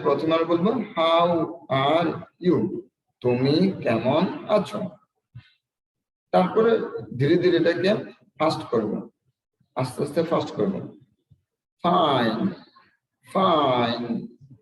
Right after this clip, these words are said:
ফাইন, ফাইন, এফ আই এন ই,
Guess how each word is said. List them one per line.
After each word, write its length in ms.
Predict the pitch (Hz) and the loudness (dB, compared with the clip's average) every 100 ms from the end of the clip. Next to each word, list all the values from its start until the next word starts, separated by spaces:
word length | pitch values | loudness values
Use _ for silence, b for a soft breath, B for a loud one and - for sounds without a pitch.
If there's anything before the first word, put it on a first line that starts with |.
| _ _ - | _ _ -2
ফাইন, 680 | 185 175 147 131 123 120 120 113 - - _ _ 117 - | 2 4 2 2 2 0 -4 -10 -12 -14 _ _ -18 -4
ফাইন, 480 | 170 170 151 131 127 120 - - _ _ - 131 139 | 2 4 4 2 0 -2 -8 -18 _ _ -2 2 4
এফ 140 | 175 180 180 180 - 120 | 4 2 -6 -6 -4 0
আই 120 | 135 165 185 - - 131 127 | 0 2 2 -2 -4 -2 0
এন 140 | 147 160 170 - - | 0 0 -2 -6 -4
ই, 40 | 185 | 0